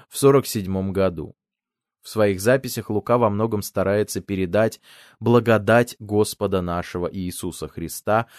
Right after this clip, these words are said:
объединяя всё, что узнал от Павла и других. Лука преподносит образ учителя, друга мытарей и грешников. Он собрал свои многочисленные заметки в виде Евангелия лишь после смерти Павла.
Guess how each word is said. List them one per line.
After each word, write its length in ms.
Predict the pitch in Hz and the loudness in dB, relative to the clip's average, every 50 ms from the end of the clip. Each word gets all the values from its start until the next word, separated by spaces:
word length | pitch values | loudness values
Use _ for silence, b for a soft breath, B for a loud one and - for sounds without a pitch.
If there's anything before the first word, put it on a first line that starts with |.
| B B B | B B B
объединяя 760 | 107 110 113 110 117 120 113 110 110 117 123 131 135 131 117 | -2 -2 -2 0 0 0 0 0 2 2 4 4 4 2 0
всё, 240 | - - 110 107 | -2 0 0 0
что 260 | 107 - - - 101 92 | 0 0 -4 -4 -4 -4
узнал 380 | 90 82 80 92 95 98 104 | -4 -4 -4 0 0 2 2
от 260 | - - 95 90 - | 0 0 -4 -6 -6
Павла 440 | _ - 92 85 85 85 80 87 87 | _ -4 -2 0 0 0 -2 -4 -4
и 180 | - - 95 87 | -4 -6 -8 -8
других. 560 | 82 85 87 87 80 73 71 80 _ _ _ _ _ _ _ _ _ _ _ _ _ _ _ _ _ _ _ _ _ _ _ b b b b b b b | -6 -6 -6 -6 -6 -10 -14 -16 _ _ _ _ _ _ _ _ _ _ _ _ _ _ _ _ _ _ _ _ _ _ _ b b b b b b b
Лука 360 | - 110 123 123 - 143 147 | 2 4 4 6 6 6 6
преподносит 720 | 147 147 135 - - 110 104 104 113 120 113 - 107 - - - | 6 4 2 2 2 2 2 2 2 0 0 0 -4 -6 -4 0
образ 400 | 113 104 95 95 95 87 - - | 0 0 2 0 -2 -2 -4 -8
учителя, 720 | 113 104 95 - - 123 123 117 - 95 85 80 76 - b b b b | -8 -8 -8 -8 -6 -8 -6 -4 -4 -4 -4 -4 -6 -8 b b b b
друга 460 | b 101 120 123 127 123 113 117 117 | b 2 4 4 4 4 4 4 4
мытарей 640 | 117 117 123 127 123 113 - 117 113 110 110 107 113 | 4 4 4 2 2 2 0 -2 -2 -2 -2 -2 0
и 160 | 120 117 104 | 0 -2 -2
грешников. 880 | 104 110 110 107 95 80 - - - - - - - - - - _ _ _ _ _ _ _ _ _ B B B B B | 0 -2 0 0 0 -2 -4 -8 -14 -14 -14 -14 -16 -16 -16 -18 _ _ _ _ _ _ _ _ _ B B B B B
Он 160 | B 120 120 | B 0 2
собрал 420 | 117 - 127 120 120 120 123 117 110 | 4 4 4 4 6 6 6 6 4
свои 280 | - - 110 104 104 | 4 2 2 2 2
многочисленные 840 | 104 104 104 95 104 98 98 - 110 101 - - 98 95 95 95 95 | 2 0 -2 0 0 0 -2 -2 -6 -8 -6 -6 -4 -4 -4 -4 -4
заметки 520 | 90 98 98 98 104 117 117 117 - - 98 | -2 -2 -2 -2 0 -2 -4 -6 -6 -6 -6
в 40 | |
виде 320 | 90 90 98 104 101 98 95 | -6 -4 -4 -4 -4 -2 -2
Евангелия 800 | 92 95 95 92 107 117 120 120 113 110 110 110 110 107 107 b b b b | -2 -2 0 0 2 2 2 0 0 -2 0 2 2 0 0 b b b b
лишь 280 | 117 123 131 127 - | 2 2 2 2 0
после 380 | - - 113 104 - 113 110 107 | -6 -4 -4 -4 -2 -2 -4 -4
смерти 500 | - - 104 98 95 87 85 - - 98 | -4 -4 -4 -2 -2 -2 -4 -4 -8 -8
Павла. 600 | - - 104 98 90 82 73 76 73 69 69 | -6 -2 0 2 2 0 -2 -6 -8 -10 -10